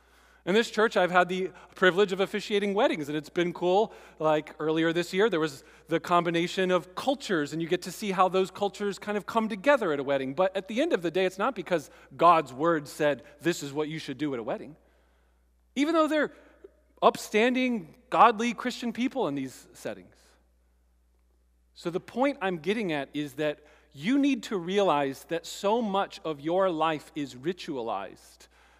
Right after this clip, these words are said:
And whether it's advertisers, or whether it's the tech company that's trying to create a ritual where you do this all the time, anybody have this ritual down? Anybody ever look at somebody and wonder,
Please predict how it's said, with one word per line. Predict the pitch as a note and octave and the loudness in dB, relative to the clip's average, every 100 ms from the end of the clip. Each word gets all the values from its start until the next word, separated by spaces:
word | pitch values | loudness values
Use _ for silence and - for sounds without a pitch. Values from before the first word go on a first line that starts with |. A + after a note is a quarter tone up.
| _ _ _ _ - | _ _ _ _ -6
And | D#3+ | 0
whether | E3+ F3+ F3 | 4 6 4
it's | D#3 - - | 2 -2 2
advertisers, | F3 F#3 G3 - F#3+ G3 F#3+ G3 G3 - - - _ _ _ - | 4 4 0 2 2 2 -2 -4 -6 -14 -20 -20 _ _ _ -8
or | D3+ | 0
whether | D#3 D#3 E3 | 2 2 0
it's | D3 - | -2 -6
the | - | -12
tech | - G3 G3+ - | -6 -4 -4 -4
company | G#3+ G#3 G3+ G3+ | -4 -2 -2 -2
that's | E3+ - | -2 -6
trying | - E3+ E3+ | -4 -2 0
to | D3 C3 - | -4 -10 -8
create | - E3 | -2 -2
a | D3 | -2
ritual | C#3+ F3+ G3 F#3 F#3+ | -4 -4 -2 0 0
where | E3 | 0
you | C3 C#3+ | -4 -6
do | D3+ E3 | -6 -6
this | B2+ D3+ G3 - | -4 -4 -4 -4
all | F#3 F#3+ | -2 -2
the | G3 | -6
time, | F#3+ F#3 F#3+ G3 - - _ - | -4 -4 -4 -6 -14 -20 _ -8
anybody | E3 E3+ F3+ | -2 0 2
have | F3 D3+ | 2 0
this | E3+ F3+ | -2 -2
ritual | E3 F3+ G3 G3 | -2 -4 -2 -2
down? | F#3 F#3 G3+ G#3 - _ _ _ _ _ _ _ _ _ _ _ _ _ _ _ _ _ _ _ _ _ _ _ _ _ _ _ _ _ _ | 0 0 -2 -6 -14 _ _ _ _ _ _ _ _ _ _ _ _ _ _ _ _ _ _ _ _ _ _ _ _ _ _ _ _ _ _
Anybody | D3+ F3 F3 F#3 | -2 2 4 6
ever | F#3 F#3 | 6 4
look | D#3+ F3+ F#3+ | 2 0 0
at | - | 0
somebody | F#3 F#3+ F#3 F#3 | 0 2 2 2
and | E3 | 0
wonder, | E3 F3 F3 E3+ | 0 2 0 -2